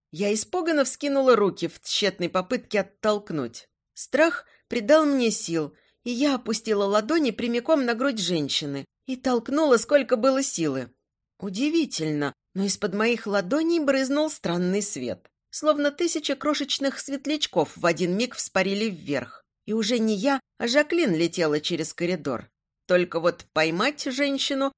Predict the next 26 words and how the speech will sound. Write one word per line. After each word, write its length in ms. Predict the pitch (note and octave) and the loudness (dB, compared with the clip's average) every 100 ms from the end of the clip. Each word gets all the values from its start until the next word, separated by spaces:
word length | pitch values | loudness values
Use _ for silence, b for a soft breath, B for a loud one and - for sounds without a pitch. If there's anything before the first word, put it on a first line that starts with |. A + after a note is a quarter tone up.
| _ | _
было 300 | D4 E4 F4 | -2 0 2
некому. 680 | G#3+ D#3 B2+ - C3 A#2+ - _ _ _ | 2 2 -2 -4 -8 -8 -12 _ _ _
Охранники 680 | - C4+ E4 E4+ C4 F3 F3 | -4 -2 0 2 2 0 0
её 320 | E3 D3+ D3+ | -2 0 0
ещё 340 | E3 B3+ - D4 | -2 -2 -2 0
не 160 | C4+ | -2
вернулись, 680 | C4+ C4+ E3+ C3 A#2+ - - _ _ _ _ | 2 2 2 -4 -6 -10 -12 _ _ _ _
так 200 | G#3 - | -8 -8
что 260 | - G#3+ | -6 -2
она 240 | A3 C#4 E4+ | -2 -2 -2
со 180 | D#4 A#3 | -2 -2
всей 240 | - G3 | -2 -2
страстью 640 | F3+ C#4+ D#4+ - - C4+ - _ | -2 0 0 0 0 -2 -2 _
шлёпнулась 640 | - C#4+ F4 F4 D4 C#4 - | -10 -2 -2 0 0 0 0
прямо 380 | G#3+ B3+ D4+ | -2 0 2
о 40 | F3+ | 0
спинку 420 | - G3 A3 B3+ | 0 -2 0 -2
кровати, 580 | A3+ F#3 C#3 C3 - C3+ _ - | 2 2 2 0 -2 -8 _ -6
на 100 | F#3 | 0
которой 420 | F3+ G#3+ C4 A3 | 0 2 2 2
лежал 340 | G3 F#3 G#3+ | 2 4 4
её 260 | F3+ E3+ E3+ | 4 2 2
сын. 460 | - C3 A2+ A2 - _ _ _ _ _ | 2 -2 -6 -8 -14 _ _ _ _ _
«Я 160 | - D4 | 2 4
не 160 | C#4+ | 4
хотела», 640 | D4 F4+ F4+ C#4+ C4 C4+ | 2 2 2 4 6 6